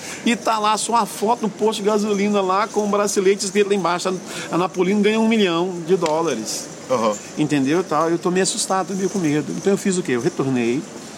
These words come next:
Speaker 1: eu tinha um apartamento, né? E esse apartamento tava vazio, nunca tinha alugado ele. E achei melhor, então, levar minha esposa pra lá. Nós já tínhamos o pensamento, depois de dezembro,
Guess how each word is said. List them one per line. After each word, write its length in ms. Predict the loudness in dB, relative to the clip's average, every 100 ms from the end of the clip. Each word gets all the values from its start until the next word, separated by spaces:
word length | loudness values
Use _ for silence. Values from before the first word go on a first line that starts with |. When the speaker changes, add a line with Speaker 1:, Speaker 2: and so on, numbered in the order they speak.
| -16 -8 -2
Speaker 1:
eu 120 | 0
tinha 240 | 0 0
um 80 | 0
apartamento, 720 | 0 -4 -2 0 0 -2 -4 -6 -4
né? 300 | -2 -2 -4 -6
E 340 | -6 -4 -2 -4
esse 120 | -4
apartamento 320 | -6 -2 -2
tava 140 | -2 -2
vazio, 360 | -2 -2 -2
nunca 180 | 0 -2
tinha 180 | -2 -2
alugado 400 | 0 0 -2 0
ele. 280 | 0 0 -4 -12 -14 -14 -14 -8
E 60 | -4
achei 240 | -2 0
melhor, 400 | 0 2 2 2
então, 400 | 0 -2 0 0
levar 240 | 0 0 0
minha 100 | -2
esposa 380 | -4 -4 -2
pra 180 | -2 0
lá. 260 | 0 0 -2 -4
Nós 140 | -4 -2
já 60 |
tínhamos 480 | -2 -2 0 2 0
o 40 | -2
pensamento, 600 | -2 0 0 0 0 0
depois 400 | -2 2 2 2
de 80 | -2
dezembro, 560 | -4 -2 -2 -2 -4